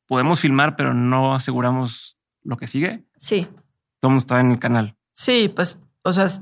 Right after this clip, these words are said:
Speaker 2: sí, porque si no
Speaker 1: ¿Y, y cómo, en ese sentido, cómo, a ver, cuando yo pido algo, entre comillas, gratis, no quiero decirlo así, pero cuando
Speaker 2: Sí, sí,
Speaker 1: pides un
Speaker 2: sí, sí.
Speaker 1: favor,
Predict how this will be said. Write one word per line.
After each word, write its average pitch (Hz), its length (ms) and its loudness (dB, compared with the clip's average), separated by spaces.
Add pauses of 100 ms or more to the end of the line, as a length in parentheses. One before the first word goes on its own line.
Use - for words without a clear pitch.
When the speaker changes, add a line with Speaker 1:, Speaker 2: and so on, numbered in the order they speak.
Speaker 2:
sí, 180 360 0 (240)
porque 175 220 -6
si 180 100 -2
no 180 640 0 (400)
Speaker 1:
¿Y, - 320 -2 (220)
y 131 120 0
cómo, 180 720 2 (360)
en 143 240 4
ese 147 180 2
sentido, 147 500 2
cómo, 147 480 0 (1040)
a 135 80 4
ver, 131 80 4
cuando 131 160 4
yo 139 100 2
pido 170 140 2
algo, 165 300 -2 (360)
entre 123 240 0
comillas, 139 300 4
gratis, 143 340 2
no 147 80 4
quiero 123 120 2
decirlo 139 180 2
así, 135 120 2
pero 123 140 -2
cuando 120 160 4
Speaker 2:
Sí, 135 60 2
sí, - 40 0
Speaker 1:
pides 147 140 4
un 165 60 6
Speaker 2:
sí, 160 60 2
sí. 175 60 4
Speaker 1:
favor, 170 580 4